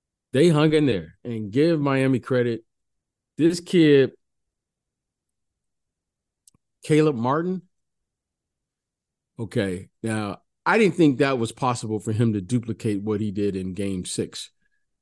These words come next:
on the road. But give him credit.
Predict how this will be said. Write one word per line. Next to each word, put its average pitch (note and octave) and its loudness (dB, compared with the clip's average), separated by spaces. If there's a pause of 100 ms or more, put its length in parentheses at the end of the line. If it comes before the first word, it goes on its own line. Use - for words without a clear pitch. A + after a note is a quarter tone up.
(140)
on G2+ -4
the G2 -8
road. F2+ -4 (720)
But F#2+ 0
give D#3+ 6
him A#2+ 2
credit. - -10